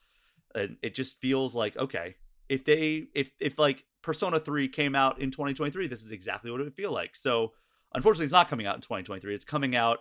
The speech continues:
in twenty twenty-four, but it's, uh, February second.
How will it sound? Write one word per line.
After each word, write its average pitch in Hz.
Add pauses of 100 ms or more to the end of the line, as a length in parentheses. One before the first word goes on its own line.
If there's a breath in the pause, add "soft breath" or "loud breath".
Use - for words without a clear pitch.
(100)
in 101
twenty 107
twenty-four, 107
but 101
it's, -
uh, 98 (120)
February 131
second. 202